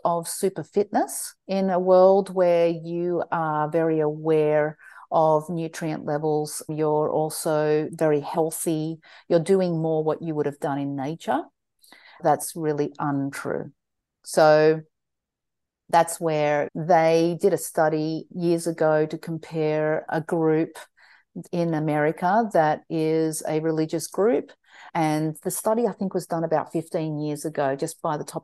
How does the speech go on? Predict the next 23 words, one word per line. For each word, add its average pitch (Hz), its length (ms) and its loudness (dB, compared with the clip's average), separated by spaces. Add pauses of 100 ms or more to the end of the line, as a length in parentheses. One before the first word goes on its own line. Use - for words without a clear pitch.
on 160 140 -4
the 151 60 -6
top 165 200 -6
of 165 60 -10
my 156 200 -8 (400)
head. 165 220 -2 (260)
And 175 240 2
they 170 160 6
looked 220 280 0
at - 160 0
these 170 600 -4
people 208 440 0
that 160 180 2
just 165 160 -4
had 165 180 0
babies 156 360 0
till 175 140 -8
they 147 140 0
couldn't 160 260 -8
have 156 180 -10
babies 151 360 -2
any 143 180 -4
longer. 175 520 0